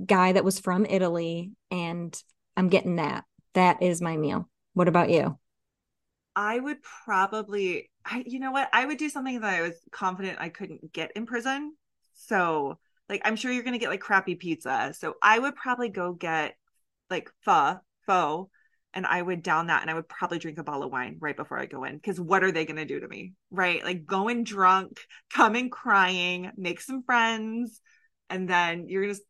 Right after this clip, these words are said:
Speaker 2: be miserable your first day anyway, so you might as well ha-, do it with a hangover.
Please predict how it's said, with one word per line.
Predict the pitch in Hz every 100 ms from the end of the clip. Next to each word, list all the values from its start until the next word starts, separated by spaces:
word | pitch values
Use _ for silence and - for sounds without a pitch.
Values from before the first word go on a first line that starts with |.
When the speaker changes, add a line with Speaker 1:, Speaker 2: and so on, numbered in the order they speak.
| _
Speaker 2:
be | 214
miserable | 208 208 214 202 208
your | 190
first | 190 190
day | 180
anyway, | 185 165 160
so | 175
you |
might | 165 151
as | 165
well | 170
ha-, | -
do | - 151
it |
with | -
a | 160
hangover. | 160 147 - - -